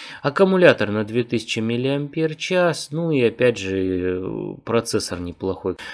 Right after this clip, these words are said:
Операционная система Android десять, которая, в принципе, неплохо работает. Ну, если не загадить, да, эту систему различными приложениями, то работать будет относительно неплохо.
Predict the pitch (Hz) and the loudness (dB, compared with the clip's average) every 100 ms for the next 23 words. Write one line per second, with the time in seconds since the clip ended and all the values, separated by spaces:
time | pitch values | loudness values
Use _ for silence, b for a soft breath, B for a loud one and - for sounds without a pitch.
0 | B - 123 160 170 - 165 127 107 - | B -6 -2 0 0 2 4 4 2 -2
1 | 120 98 98 101 104 117 135 135 156 185 | -2 0 -2 -2 -2 0 0 -2 -4 -2
2 | 175 - 147 143 - - - 117 107 135 | -2 -2 -6 -6 -10 -12 -6 -6 -2 0
3 | 113 98 - 117 120 117 - 87 92 - | 0 -2 -4 -6 -4 -6 -10 -10 -10 -4
4 | 104 98 92 90 85 92 - 87 120 139 | -4 -4 -6 -6 -6 -8 -8 -10 -2 -2
5 | 117 104 107 - 98 104 107 90 95 92 | 0 -2 -4 -4 -4 -2 -2 -2 -2 0
6 | 127 143 127 98 98 104 110 107 92 101 | 2 2 2 -4 -2 2 2 0 -10 -12
7 | - - 98 90 95 87 95 - - 90 | -10 -4 -4 -2 -4 -4 -6 -8 -8 -10
8 | - 95 92 92 90 90 90 90 - 113 | -4 -2 0 0 -4 -6 -8 -8 -2 -2
9 | 92 107 95 92 101 92 87 - 87 - | -2 -4 -8 -12 -10 -10 -12 -12 -12 -12
10 | 104 92 90 92 90 104 104 - | -14 -10 -6 -6 -6 -8 -8 -12